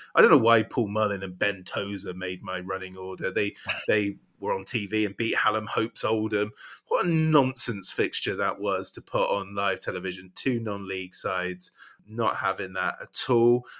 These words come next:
Um, our good friends at Charlton avoided humiliation versus Colville Town. Jack Payne scored a brace.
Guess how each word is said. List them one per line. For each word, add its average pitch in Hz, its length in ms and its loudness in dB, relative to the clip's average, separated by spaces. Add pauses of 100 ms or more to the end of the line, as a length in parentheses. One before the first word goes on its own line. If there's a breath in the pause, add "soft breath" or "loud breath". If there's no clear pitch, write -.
Um, 113 400 2
our 127 200 8
good 147 180 4
friends 139 380 4
at 139 100 -2
Charlton 139 480 6
avoided 127 400 4
humiliation 131 880 2 (160)
versus 123 240 -2
Colville 123 440 4
Town. 127 500 2
Jack 113 240 4 (180)
Payne 117 300 -2
scored 107 340 -2
a 104 80 0
brace. 113 600 2